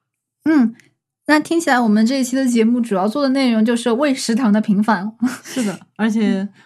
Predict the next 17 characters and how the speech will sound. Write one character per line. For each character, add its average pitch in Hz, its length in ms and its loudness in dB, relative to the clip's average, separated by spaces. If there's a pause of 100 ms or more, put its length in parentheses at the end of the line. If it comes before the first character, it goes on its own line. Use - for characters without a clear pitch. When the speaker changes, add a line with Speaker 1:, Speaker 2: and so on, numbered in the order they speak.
Speaker 2:
我 196 100 -4
们， 208 120 0
Speaker 1:
嗯。 233 160 -8 (500)
Speaker 2:
而 226 180 -2
且 240 100 2
我 208 120 0
们 185 80 -2
平 220 220 -2
反 185 160 -2
得 202 80 0
非 254 180 -2
常 226 180 -2
有 196 180 0
理 208 120 2
有 202 200 -2
据。 196 380 -6 (180)
Speaker 1:
啊。 285 120 2